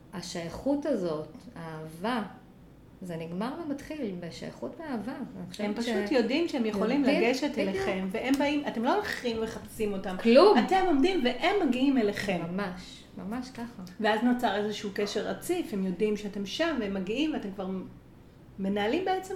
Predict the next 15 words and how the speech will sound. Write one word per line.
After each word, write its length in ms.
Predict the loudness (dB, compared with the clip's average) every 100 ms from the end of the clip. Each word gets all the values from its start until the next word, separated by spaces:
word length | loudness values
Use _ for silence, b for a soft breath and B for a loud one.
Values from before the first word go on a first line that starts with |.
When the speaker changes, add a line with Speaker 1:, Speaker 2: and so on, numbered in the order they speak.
| -8
Speaker 2:
קשר. 460 | -8 -8 -8 -8 -8 -14 -10
Speaker 1:
בטח. 500 | -10 -8 -10 -10 -16 -20 -20 -20 -20 -12
לא 120 | -6 -4
רק 220 | -6 -4
זה, 420 | -2 0 -2 -4
הרבה 200 | -6 -8
פעמים, 480 | -6 -6 -4 -4 -2
אה, 60 | -2 -4 -6 -6 -8 -10 -12 -14 -20 -20 -20 -12
מאחר 300 | -12 -8 -6 -6
ואנחנו 280 | -6 -6
מתנהלים 420 | -10 -8 -8 -6 -6
איתם 220 | -6 -6 -6
גם 120 | -8 -8
במקביל 420 | -10 -10 -6 -4
ברשת, 720 | -4 -4 -4 -6 -8 -8 -10